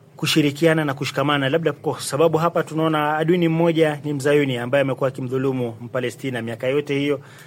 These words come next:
amekuwa akivamia na kushambulia Waislamu Lebanon, kule Syria. Labda unadhani pengine vita hivi dhidi ya Iran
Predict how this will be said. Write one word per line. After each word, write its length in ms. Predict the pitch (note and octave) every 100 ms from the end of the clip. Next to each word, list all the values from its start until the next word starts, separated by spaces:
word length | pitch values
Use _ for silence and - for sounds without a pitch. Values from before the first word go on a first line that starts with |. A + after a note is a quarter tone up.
| -
amekuwa 760 | A#2+ A#2+ A#2+ A#2 C3 B2 A#2 A2+ - - A#2
akivamia 920 | A#2 B2+ A2 A#2 A#2+ C3+ C3+ B2+ B2+ -
na 160 | B2 A#2
kushambulia 720 | A2+ - A#2+ A#2+ B2+ B2 A2
Waislamu 520 | A2 A#2+ - C3 B2+
Lebanon, 500 | B2+ C#3 C3+ C3+ B2+ C3 - - -
kule 260 | C#3+ B2+
Syria. 500 | - D3 C#3 C3 B2
Labda 220 | D#3+ G3
unadhani 280 | F#3+ E3+ F#3+
pengine 260 | E3+ F3+ E3+
vita 200 | C#3+ D3
hivi 320 | E3+ D#3 D#3
dhidi 200 | D#3+ D3+
ya 60 | C#3+
Iran 280 | D3+ C#3+